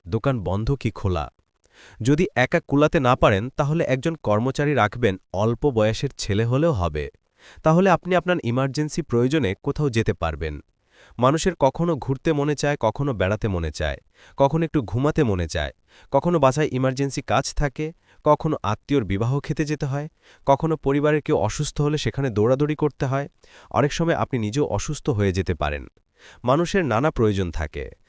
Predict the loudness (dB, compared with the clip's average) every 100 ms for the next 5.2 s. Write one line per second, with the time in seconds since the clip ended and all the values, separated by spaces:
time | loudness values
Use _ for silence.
0 | _ _ -4 0 2 2 0 -2 2 2
1 | 2 0 0 0 0 -2 -6 -6 -8 -6
2 | -2 -2 -2 -6 -4 -4 -2 0 0 0
3 | -4 -6 -4 -2 -2 -2 -4 -4 -8 -12
4 | _ _ _ -20 -10 0 4 6 4 2
5 | -2